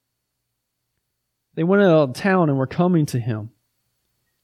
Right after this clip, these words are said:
Meanwhile, the disciples were urging him, saying, "Rabbi, eat." But he said to them,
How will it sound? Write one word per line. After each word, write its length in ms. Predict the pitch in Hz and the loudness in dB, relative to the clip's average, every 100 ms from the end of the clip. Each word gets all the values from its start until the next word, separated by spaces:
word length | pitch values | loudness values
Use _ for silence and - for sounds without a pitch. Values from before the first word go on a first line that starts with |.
| _ _ _ - | _ _ _ -2
Meanwhile, 380 | 240 220 175 | 2 4 2
the 100 | 160 | 2
disciples 560 | 151 - 190 185 180 127 | -2 0 2 2 0 -4
were 120 | 139 | -4
urging 340 | 143 180 175 151 | 0 0 2 0
him, 160 | 156 | 0
saying, 360 | 139 185 160 160 | 0 0 0 0
"Rabbi, 520 | 226 294 247 170 151 - | 2 4 4 4 2 0
eat." 540 | 277 294 147 - - - _ _ _ _ _ _ - | 2 2 2 -4 -18 -20 _ _ _ _ _ _ -6
But 80 | |
he 60 | 233 | -4
said 280 | - 277 285 | 0 0 0
to 100 | 208 | -4
them, 340 | 160 120 120 | -4 -6 -8